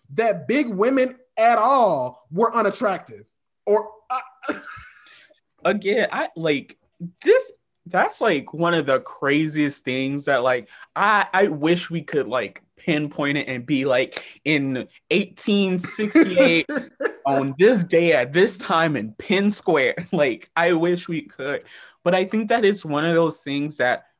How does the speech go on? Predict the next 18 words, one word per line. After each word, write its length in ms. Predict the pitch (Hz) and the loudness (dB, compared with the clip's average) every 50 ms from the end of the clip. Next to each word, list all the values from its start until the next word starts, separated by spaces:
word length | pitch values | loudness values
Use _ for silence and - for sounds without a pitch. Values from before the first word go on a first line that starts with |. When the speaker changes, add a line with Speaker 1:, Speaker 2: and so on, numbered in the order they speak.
| _ _ - | _ _ -8
Speaker 2:
we're 260 | 135 147 165 180 180 | -2 0 2 4 4
noticing 840 | 175 151 139 127 123 127 135 135 143 147 147 - 170 165 160 165 160 | 2 0 0 -2 -2 0 0 -2 -2 -4 -6 -8 -8 -6 -6 -4 -2
it 240 | 147 143 - - - | -2 -2 -4 -6 -10
so 360 | - - - - 143 139 143 | -18 -10 -6 -4 -2 -2 -2
much 360 | 147 139 139 139 139 - - | -2 -4 -4 -6 -6 -10 -14
more 280 | 117 117 123 131 135 135 | -10 -4 -2 0 0 0
now 300 | 127 117 113 110 120 127 | -2 -4 -6 -6 -4 -2
that 200 | 131 127 120 123 | -2 -2 -2 -4
we 140 | 123 120 120 | -6 -10 -8
go 340 | 117 - 117 117 113 - _ _ - | -4 -4 -2 -2 -4 -6 _ _ -4
back 360 | 113 117 120 123 131 - - | -2 0 0 -2 -2 -4 -8
and 160 | 120 117 120 | -10 -8 -6
look 200 | 120 123 123 - | -6 -6 -4 -4
at 180 | 131 127 127 120 | -2 -2 -2 -2
it 140 | 127 117 107 | -2 -4 -6
and 120 | 110 107 | -8 -10
be 140 | - 139 131 | -12 -8 -4
like, 240 | 131 127 123 117 | -4 -4 -4 -4